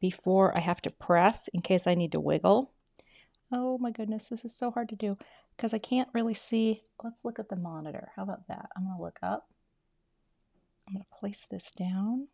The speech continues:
We're visualizing equal space. We're letting go.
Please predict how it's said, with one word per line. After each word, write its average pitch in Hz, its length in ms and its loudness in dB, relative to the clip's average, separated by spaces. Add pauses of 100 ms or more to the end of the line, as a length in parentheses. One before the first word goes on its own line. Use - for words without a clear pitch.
(120)
We're 180 80 -8
visualizing 233 1300 0
equal 202 380 -4
space. - 760 -4 (680)
We're 190 120 -6
letting 180 360 -2
go. 226 540 0